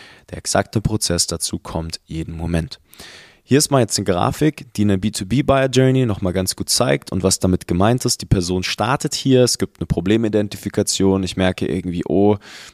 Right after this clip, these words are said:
ich könnte irgendwas ändern, fang an, online zu recherchieren, schau mir YouTube-Videos an, krieg vielleicht ein paar Werbeanzeigen ausgespielt, dann spreche ich hier in der Mitte irgendwo mit Freunden, finde irgendwann heraus, was die Lösung ist,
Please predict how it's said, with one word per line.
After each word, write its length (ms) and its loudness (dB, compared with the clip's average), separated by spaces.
ich 140 -6
könnte 280 0
irgendwas 340 -2
ändern, 380 0
fang 200 -6
an, 160 -4
online 300 0
zu 140 -4
recherchieren, 600 -4
schau 140 -4
mir 80 -2
YouTube-Videos 680 0
an, 240 0
krieg 240 -6
vielleicht 320 -2
ein 40 -6
paar 120 -2
Werbeanzeigen 720 2
ausgespielt, 720 0
dann 80 -2
spreche 380 -2
ich 80 -2
hier 140 4
in 60 2
der 80 4
Mitte 280 2
irgendwo 600 4
mit 240 -4
Freunden, 500 0
finde 320 2
irgendwann 380 2
heraus, 420 2
was 160 -2
die 100 -4
Lösung 360 4
ist, 320 2